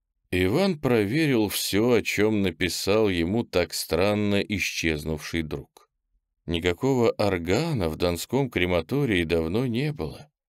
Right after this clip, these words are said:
Его установили в соборе Петра и Павла, в Старосадском переулке. А еще,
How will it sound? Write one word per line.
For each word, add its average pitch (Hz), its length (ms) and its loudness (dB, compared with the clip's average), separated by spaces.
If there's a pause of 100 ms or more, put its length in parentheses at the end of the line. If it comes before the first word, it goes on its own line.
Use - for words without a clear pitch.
Его 135 300 0
установили 135 680 0
в - 80 -4
соборе 131 540 2
Петра 131 480 0
и - 180 -2
Павла, 92 760 2 (160)
в - 80 -10
Старосадском 90 960 2
переулке. 90 840 -4 (680)
А 87 160 2
еще, 92 840 -2